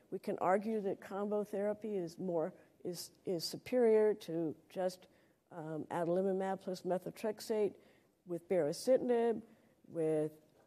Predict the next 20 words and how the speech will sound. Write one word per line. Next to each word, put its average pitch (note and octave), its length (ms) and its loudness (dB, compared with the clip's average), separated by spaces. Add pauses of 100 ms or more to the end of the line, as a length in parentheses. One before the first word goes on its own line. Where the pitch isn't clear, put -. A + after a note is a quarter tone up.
(140)
tofacitinib G3 880 2 (240)
is - 120 -12
non-inferior. G3 1080 0 (400)
In F3 120 -10
P A#3 240 2
S G#3+ 200 4
A, G#3+ 320 4
we F3+ 140 0
can F3 160 -6
say F#3 320 0
that - 180 -2
tofa F#3+ 480 -2
plus F#3 240 -12
methotrexate G3+ 800 -2
is - 60 -20
comparable G#3 720 -2 (320)
to - 80 -16
adalimumab G#3 720 2
plus G#3+ 200 -8
methotrexate, G3+ 840 -4